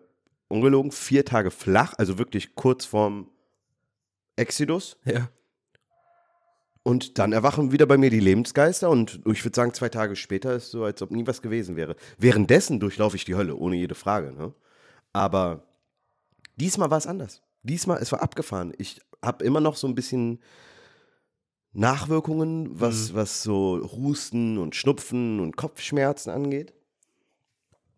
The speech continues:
Speaker 1: Aber in der Summe, ich war mindestens drei Wochen vollkommen im Eimer. Und das hat mich beschäftigt. Und ich hab mir gedacht, das, wie, wieso ist das so? Und es ist halt,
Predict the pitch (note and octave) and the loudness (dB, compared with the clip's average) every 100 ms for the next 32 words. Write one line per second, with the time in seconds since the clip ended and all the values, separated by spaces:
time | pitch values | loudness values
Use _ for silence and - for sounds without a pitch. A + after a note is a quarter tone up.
0 | _ - - _ - A#2+ A2+ - - _ | _ -20 -20 _ 2 6 6 4 -6 _
1 | - C3 A#2+ G#2+ C#3 D3 G#2+ - G2+ G2 | -4 2 4 4 4 2 0 0 2 0
2 | - G#2 G#2+ C#3 D#3 D3 C#3+ C3+ F#2+ F#2+ | -2 -2 2 2 2 -4 -6 -10 -6 0
3 | G#2+ G#2 G2+ - G2 G2 - _ - - | 2 4 0 -2 -8 -10 -14 _ -20 -8
4 | G2 - F#2+ D#2 D#2+ C#2+ - _ - - | -6 -6 -8 -6 -6 -8 -12 _ -20 -20
5 | _ _ C3 D3 G3+ A3 F#3+ A#3 A#3 A#2 | _ _ 2 2 2 -4 -2 -2 -2 -6
6 | - - _ _ _ - C#3 C3+ G3+ F#3+ | -8 -14 _ _ _ 0 2 2 0 0
7 | D#3+ D#3+ D3 C3 - - - _ C3 C#3 | 2 2 0 -4 -16 -16 -20 _ -8 -8
8 | - - G#2+ G2+ A2+ D3 G#3 A3 E3 - | -8 -16 -10 -4 0 2 2 0 -2 -2
9 | G2+ G2 - - - - _ B2+ F#3 - | -2 -2 -4 -14 -20 -20 _ -8 -6 -4
10 | E3 D#3 | -2 -4